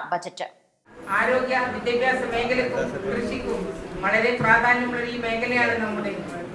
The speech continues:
Speaker 2: എന്നതിനാൽ കാർഷിക വികസനത്തിന് ഊന്നൽ നൽകുന്നതിനോടൊപ്പം ഗ്രാമീണ മേഖലയിലെ അടിസ്ഥാന സൗകര്യ വികസനത്തിനും പ്രത്യേക പരിഗണന നൽകിക്കൊണ്ട് ഈ ബജറ്റ് തയ്യാറാക്കിയിട്ടുള്ളത്. കഴിഞ്ഞ മൂന്ന് വർഷത്തെ അനുഭവ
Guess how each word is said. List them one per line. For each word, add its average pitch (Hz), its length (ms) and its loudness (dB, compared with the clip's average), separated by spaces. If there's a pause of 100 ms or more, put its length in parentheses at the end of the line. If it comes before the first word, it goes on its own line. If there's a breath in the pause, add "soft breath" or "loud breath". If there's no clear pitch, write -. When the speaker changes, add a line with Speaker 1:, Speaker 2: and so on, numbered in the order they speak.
(120)
Speaker 2:
എന്നതിനാൽ 220 440 0 (140)
കാർഷിക 226 460 0 (100)
വികസനത്തിന് 233 680 0 (720)
ഊന്നൽ 226 320 0
നൽകുന്നതിനോടൊപ്പം 226 920 0 (1300)
ഗ്രാമീണ 208 380 2 (120)
മേഖലയിലെ 233 580 4
അടിസ്ഥാന 233 400 0 (140)
സൗകര്യ 226 420 -4
വികസനത്തിനും 233 640 -4 (240)
പ്രത്യേക 208 380 -2 (160)
പരിഗണന 214 260 -6
നൽകിക്കൊണ്ട് 214 500 -6
ഈ 202 120 -8
ബജറ്റ് 214 400 -6
തയ്യാറാക്കിയിട്ടുള്ളത്. 202 760 -2 (720)
കഴിഞ്ഞ 214 260 6 (120)
മൂന്ന് 233 260 6
വർഷത്തെ 220 360 6 (140)
അനുഭവ 226 240 6